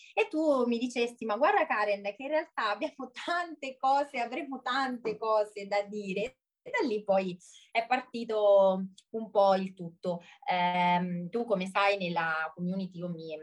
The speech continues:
appoggio moltissimo ai professionisti. In realtà, infatti, eh, la mia community è sotto il nome di Karen Taranto, ma una mamma in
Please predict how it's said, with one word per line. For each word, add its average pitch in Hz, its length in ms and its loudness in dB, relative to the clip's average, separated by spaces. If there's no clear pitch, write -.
appoggio 202 400 -2
moltissimo 202 720 2
ai 170 340 0
professionisti. 247 1000 0
In 170 100 -6
realtà, 175 500 2
infatti, 170 560 -6
eh, 156 840 -4
la 170 220 -8
mia 165 140 -12
community 165 480 -6
è 151 60 0
sotto 175 320 -8
il 175 60 0
nome 165 320 2
di 151 400 -8
Karen 180 340 0
Taranto, 190 440 0
ma 175 140 -14
una 202 180 -6
mamma 165 340 -8
in 165 200 -16